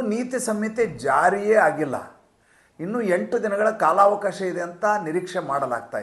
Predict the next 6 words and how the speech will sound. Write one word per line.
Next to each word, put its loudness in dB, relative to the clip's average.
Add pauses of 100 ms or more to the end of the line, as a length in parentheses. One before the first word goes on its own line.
ಇದೆ. -18 (540)
ಅಂಥದ್ದರಲ್ಲಿ 0 (600)
ಇನ್ನೂ -4 (140)
ವಿಪಕ್ಷದವರು -4
ಸಿದ್ಧವಾಗಿರದೇ 0
ಇರುವಂಥ 2